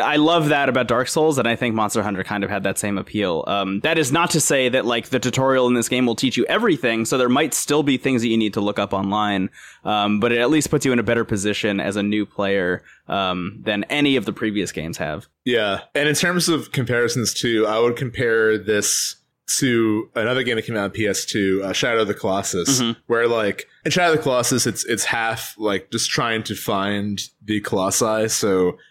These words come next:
Speaker 2: in that way, it kinda shares that D N A with Monster Hunter. But a lot of it is, like, just soaking in the atmosphere, and then suddenly you find the Colossus, and it becomes this, like, over-the-top boss battle where you have to figure out how to beat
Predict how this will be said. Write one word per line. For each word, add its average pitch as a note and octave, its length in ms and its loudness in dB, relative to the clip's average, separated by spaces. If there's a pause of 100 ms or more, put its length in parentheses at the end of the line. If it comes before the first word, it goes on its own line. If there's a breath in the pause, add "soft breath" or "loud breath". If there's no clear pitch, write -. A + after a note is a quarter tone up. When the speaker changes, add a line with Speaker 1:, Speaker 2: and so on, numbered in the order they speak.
(120)
Speaker 2:
in A#2+ 80 -4
that A2 160 2
way, G#2 160 4
it F#2 80 -2
kinda G2+ 200 -2
shares F#2+ 380 0
that F#2 200 0
D F#2 140 0
N F2 80 -2
A F2 100 0
with F2 140 -2
Monster F2 320 -4
Hunter. G#2+ 360 -6 (180 soft breath)
But C3 140 0
a C3+ 40 2
lot D3 200 2
of D3 80 2
it C#3 120 4
is, A#2 200 0
like, G#2 280 0
just - 180 -2
soaking A2+ 320 0
in G#2 80 -2
the G2+ 120 0
atmosphere, G#2 600 -2
and G#2 160 0
then A2 300 -2
suddenly B2 560 0
you G#2 100 2
find G#2 680 0 (280 soft breath)
the A#2+ 100 -2
Colossus, A2+ 560 0
and G#2 80 0
it F#2 60 -4
becomes G2+ 460 -2
this, F#2+ 260 0
like, F#2 360 -4 (100)
over-the-top G#2+ 580 0
boss G2 260 0
battle G2 300 0
where F#2+ 100 2
you G#2 160 0
have G#2 140 -2
to - 80 -10
figure G#2 500 -2
out G2 280 -2
how G2+ 180 -2
to F#2+ 100 0
beat F#2+ 360 -4